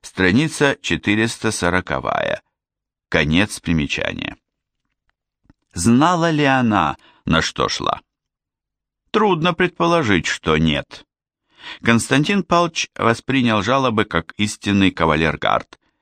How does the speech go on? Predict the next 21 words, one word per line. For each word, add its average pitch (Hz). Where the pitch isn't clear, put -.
который 87
никогда 87
не 87
берёт 82
с -
женщин 78
денег. 64
И 123
вскоре 180
Жозефина 139
навсегда 147
забыла 87
о -
нужде. 73
Она 156
стала 131
спутницей 107
Константина 95
на 95
долгие 85
годы, -